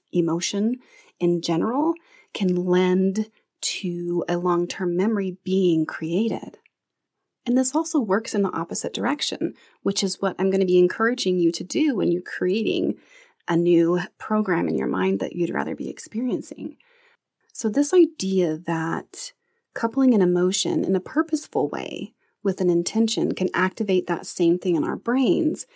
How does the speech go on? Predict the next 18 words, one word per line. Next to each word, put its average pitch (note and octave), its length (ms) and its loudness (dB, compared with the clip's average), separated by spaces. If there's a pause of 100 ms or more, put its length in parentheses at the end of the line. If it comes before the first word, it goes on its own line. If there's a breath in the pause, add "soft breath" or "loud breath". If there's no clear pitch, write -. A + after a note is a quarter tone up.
(220 soft breath)
is E3+ 200 -6
very F#3+ 400 2
powerful. - 840 -10 (400 soft breath)
That - 160 -4
means G3+ 300 6
we G3 240 -2
actually G3 420 -2
have F#3+ 480 -4 (460 soft breath)
more F3+ 640 4
control F#3 760 0
when F3+ 160 2
we E3+ 120 0
couple G#3+ 440 -4
an E3+ 80 2
emotion F3+ 720 2 (520 soft breath)
with F3 240 2
an F3 160 2
intention F#3 880 -2